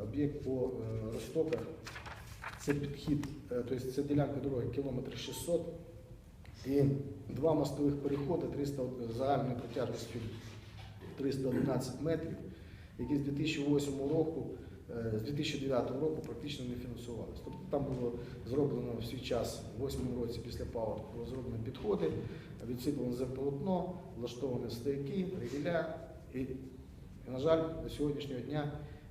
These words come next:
цей об'єкт не, не знаходив підтримки, не знаходив, е, фінансування. І це призвело до того, що Путильський район сьогодні практично, практично відрізаний від, е,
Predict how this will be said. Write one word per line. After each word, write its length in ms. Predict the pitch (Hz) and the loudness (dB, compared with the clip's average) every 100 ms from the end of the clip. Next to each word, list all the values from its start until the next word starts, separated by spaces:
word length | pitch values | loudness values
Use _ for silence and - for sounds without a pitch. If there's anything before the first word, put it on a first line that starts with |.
| - 113 113 | -10 -6 -4
цей 180 | 117 143 | 0 2
об'єкт 600 | 123 139 151 147 - - | 2 4 4 2 -2 -2
не, 240 | 135 139 139 - | -2 0 -2 -4
не 80 | 131 | -4
знаходив 460 | 127 131 151 139 127 | -4 -2 0 0 -2
підтримки, 520 | 127 - 147 156 - | -6 -6 -2 -2 -2
не 120 | 110 | -4
знаходив, 560 | 113 113 127 123 - - - - 113 107 | -4 -4 -6 -6 -8 -10 -10 -8 -6 -4
е, 220 | 104 101 110 | -4 -4 -4
фінансування. 680 | 117 117 123 135 151 143 131 - - - - - 123 | -6 -6 -4 2 2 2 -2 -6 -8 -12 -16 -10 -2
І 180 | 123 120 | 0 0
це 220 | 120 127 | -2 -4
призвело 340 | - 120 131 | -4 -4 -4
до 100 | 120 | -4
того, 160 | 127 143 | -2 -4
що 140 | - - | -4 -8
Путильський 380 | - 135 - 120 | -6 -6 -4 -4
район 160 | 135 131 | -4 -4
сьогодні 220 | - 113 | -4 -4
практично, 480 | 113 - 127 - 110 104 - - - - | -6 -6 -8 -6 -6 -6 -8 -14 -16 -8
практично 640 | 123 - 180 - 147 131 123 | -8 -2 -2 0 0 0 0
відрізаний 540 | 131 135 131 110 107 104 | -2 0 2 2 -2 -2
від, 280 | 120 - 110 | -4 -4 -4
е, 220 | 107 101 | -4 -2